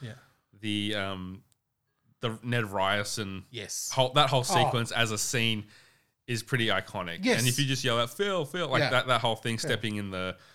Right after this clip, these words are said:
Speaker 2: you know, the puddle
Speaker 1: Yeah.
Speaker 2: and, like, just the whole thing, like, that's
Speaker 1: So the
Speaker 2: a-, almost the lasting imagery of the movie.
Speaker 1: Yeah, so much so that in, uh, the town of Woodstock, wherever,
Speaker 2: Yeah.
Speaker 1: Illinois,
Speaker 2: Yeah,
Speaker 1: wherever
Speaker 2: yeah,
Speaker 1: it's
Speaker 2: it's Illinois,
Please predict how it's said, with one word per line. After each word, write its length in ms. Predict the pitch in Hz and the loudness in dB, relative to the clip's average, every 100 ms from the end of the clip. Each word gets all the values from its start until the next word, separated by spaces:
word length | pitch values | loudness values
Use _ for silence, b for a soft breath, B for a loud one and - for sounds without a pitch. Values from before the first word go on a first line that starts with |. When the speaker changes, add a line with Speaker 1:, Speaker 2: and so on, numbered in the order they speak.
| b - | b -12
Speaker 2:
you 60 | 92 | -6
know, 140 | 92 | -4
the 140 | 87 90 | -4 -8
puddle 760 | - 104 107 104 104 104 104 | -4 -2 -2 -2 -2 -4 -4
Speaker 1:
Yeah. 100 | 110 | -8
Speaker 2:
and, 160 | 101 92 | -8 -10
like, 140 | - - | -12 -10
just 220 | 110 - | -12 -6
the 120 | 98 | -6
whole 640 | - 113 110 107 104 98 | 0 2 2 2 -2 -6
thing, 380 | - 110 98 92 | -8 -6 -4 -6
like, 240 | 92 90 - | -6 -6 -4
that's 520 | 95 - - - - _ _ _ | -6 -6 -10 -10 -12 _ _ _
Speaker 1:
So 200 | - 180 | -2 0
the 120 | 165 165 | 4 2
Speaker 2:
a-, 40 | |
almost 300 | - 165 - | 2 2 0
the 60 | 123 | -2
lasting 500 | 117 110 - 113 107 | 0 0 0 -6 -8
imagery 540 | 113 107 104 101 98 | -6 -6 -6 -6 -4
of 140 | 92 | -4
the 100 | - | -8
movie. 460 | 92 92 98 90 87 | -10 -8 -8 -8 -4
Speaker 1:
Yeah, 180 | 165 131 | 0 0
so 200 | - 180 | 4 4
much 140 | 185 | 4
so 360 | - 190 151 143 | 4 6 8 6
that 480 | 131 151 131 151 - _ _ _ _ _ _ _ _ _ - - | 4 4 4 2 -4 _ _ _ _ _ _ _ _ _ -20 -2
in, 460 | 175 180 175 175 170 - | 2 4 4 2 -2 4
uh, 260 | 143 135 | 6 6
the 120 | 131 | 2
town 420 | 135 - 165 160 151 | -4 0 4 6 4
of 160 | 113 | 4
Woodstock, 760 | 123 139 - - 143 131 135 - _ _ _ _ _ _ _ _ _ - | 2 0 -2 0 2 2 -2 -16 _ _ _ _ _ _ _ _ _ 0
wherever, 360 | 139 135 131 | 4 6 4
Speaker 2:
Yeah. 100 | 143 151 | 6 6
Speaker 1:
Illinois, 320 | 139 127 123 | 8 6 4
Speaker 2:
Yeah, 40 | |
Speaker 1:
wherever 300 | 120 120 117 | 4 4 4
Speaker 2:
yeah, 60 | 117 | 2
Speaker 1:
it's 80 | - | 2
Speaker 2:
it's 60 | - | 0
Illinois, 220 | 117 | 2